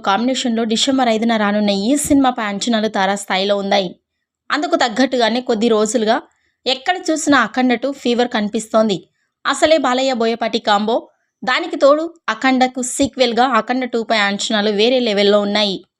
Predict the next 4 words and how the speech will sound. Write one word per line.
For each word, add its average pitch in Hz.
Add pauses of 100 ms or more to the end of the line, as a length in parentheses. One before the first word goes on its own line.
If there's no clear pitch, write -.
(400)
అందుకు 302 (120)
షాంపిల్స్ 254 (120)
అన్నట్లుగా 233 (720)
సాంగ్స్, 359